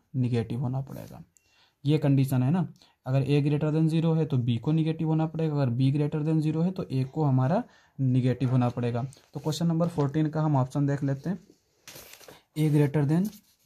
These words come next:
zero, b less than zero वाला। तो ऑप्शन नंबर जो है बी, a greater than zero होगा तो b less than zero हो जाएगा, और a greater than, a less than zero हुआ तो b greater than zero हो जाएगा।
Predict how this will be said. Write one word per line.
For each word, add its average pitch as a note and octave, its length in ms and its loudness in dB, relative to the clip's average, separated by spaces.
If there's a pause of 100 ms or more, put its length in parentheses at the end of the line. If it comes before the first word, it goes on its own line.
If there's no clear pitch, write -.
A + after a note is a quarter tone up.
zero, C3 380 2 (320)
b C3+ 220 2
less C3 260 2
than E3+ 200 -2 (460)
zero B2 420 -2
वाला। B2+ 260 -2 (640)
तो C#3+ 360 -2 (120)
ऑप्शन C#3 300 0
नंबर D#3 300 2
जो D3 160 -4
है F#3 180 0 (560)
बी, B2 420 0
a C3+ 120 0
greater C#3 300 2
than D3 180 2
zero C#3+ 240 0
होगा F3 200 0
तो F#3 160 -4
b C3 200 2
less C3 200 2
than D#3 160 0
zero D#3+ 120 -2
हो E3 140 0
जाएगा, F3 360 -2 (460)
और D#3 360 2 (360)
a C#3+ 140 2
greater C#3+ 360 2
than, D#3+ 180 2 (180)
a C#3+ 120 2
less C#3 240 2
than D3+ 160 2
zero D3+ 160 0
हुआ D#3+ 180 0
तो F3 140 -4
b B2+ 200 0
greater B2+ 280 -2
than F#3+ 240 -2 (140)
zero A#2+ 260 2
हो B2 100 2
जाएगा। A#2+ 340 -2